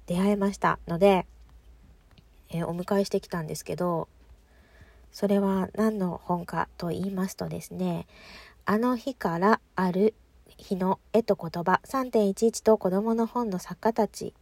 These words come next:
という、えー、本でですね、うんとね、新井良二さんの絵が表紙になっておりまして、総勢三十二人の絵本作家さんが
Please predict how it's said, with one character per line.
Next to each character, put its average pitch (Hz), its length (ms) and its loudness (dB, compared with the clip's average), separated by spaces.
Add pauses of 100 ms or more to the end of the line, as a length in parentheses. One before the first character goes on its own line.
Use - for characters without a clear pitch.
と 160 100 -6
い 156 260 -4
う、 - 60 -10 (500)
え 165 500 -6
ー、 170 60 -14
本 185 200 -2
で 170 100 -4
で - 100 -6
す - 160 -12
ね、 220 240 4 (1700)
う 170 80 -8
ん 165 180 -12
と 160 100 -8
ね、 165 260 -8
新 277 260 4
井 370 80 8
良 403 140 10
二 247 140 2
さ 180 360 -2
ん 185 100 -8
の 359 240 4
絵 226 160 2
が 233 280 4
表 202 260 2
紙 196 40 -2
に 180 120 -4
な 185 140 0
っ - 20 -14
て 165 360 -4
お 175 80 -2
り 185 100 -2
ま 196 200 2
し - 80 -12
て、 220 420 4 (840)
総 262 280 2
勢 233 340 6 (880)
三 294 260 4
十 208 180 2
二 202 160 0
人 254 240 0
の 185 100 2
絵 175 60 2
本 208 200 2
作 226 200 2
家 196 120 -2
さ 196 160 -4
ん 180 140 -8
が 320 200 10